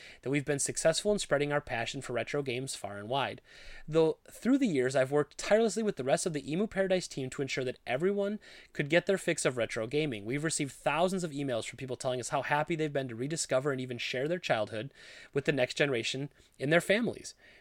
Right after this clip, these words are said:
We've had emails from soldiers at war saying that the only way to get through their days would be the, <laughs> in lost in retro video games that they played when they were children.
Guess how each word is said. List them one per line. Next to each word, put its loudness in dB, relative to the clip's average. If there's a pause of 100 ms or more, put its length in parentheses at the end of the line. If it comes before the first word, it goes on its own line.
We've -2
had 6
emails 4
from -2
soldiers 2
at 2
war 4
saying 0
that -8
the -2
only 2
way 4
to -2
get -2
through 0
their 2
days 0
would -6
be -4
the, -10 (200)
<laughs> -2
in 0
lost 4
in -2
retro 2
video 0
games 0
that -6
they -2
played -4
when -4
they -2
were -2
children. -4